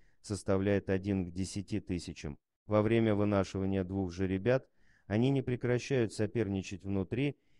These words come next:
именно поэтому шансы того, что они родятся здоровыми, так малы. Чаще всего один из эмбрионов погибает или один поглощает другого.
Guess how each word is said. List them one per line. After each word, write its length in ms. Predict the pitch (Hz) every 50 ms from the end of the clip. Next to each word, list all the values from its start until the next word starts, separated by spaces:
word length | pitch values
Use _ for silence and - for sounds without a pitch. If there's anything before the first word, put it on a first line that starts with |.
| - _ -
именно 360 | - 104 107 107 101 101 95
поэтому 460 | 85 - 110 120 123 - 104 98 95
шансы 400 | 90 - - 101 95 90 - -
того, 440 | 87 - 101 98 98 101 101 92 - _ _ _ _ _
что 220 | _ - - 107
они 200 | 104 101 101 101
родятся 480 | 95 98 95 90 101 98 90 - - 95
здоровыми, 720 | 92 87 95 101 101 104 107 104 95 95 90 87 87 82 - _ _ _ _ _ -
так 200 | - 107 - -
малы. 440 | 101 98 98 95 92 90 85 76 - _ _ _ _ _ -
Чаще 340 | - 127 123 113 - 117
всего 320 | 101 - - 113 104 104 104
один 360 | 101 98 92 107 107 101 98
из 120 | 92 87
эмбрионов 540 | 95 95 95 92 95 95 95 92 92 90 -
погибает 680 | - 95 90 87 101 101 104 113 127 131 127 120 - - - - - - _ -
или 180 | - 107 107
один 360 | 107 107 104 101 110 101 95 90
поглощает 600 | 95 85 90 92 92 90 - - 110 101 95 92
другого. 560 | 92 95 95 90 82 87 85 78 73 69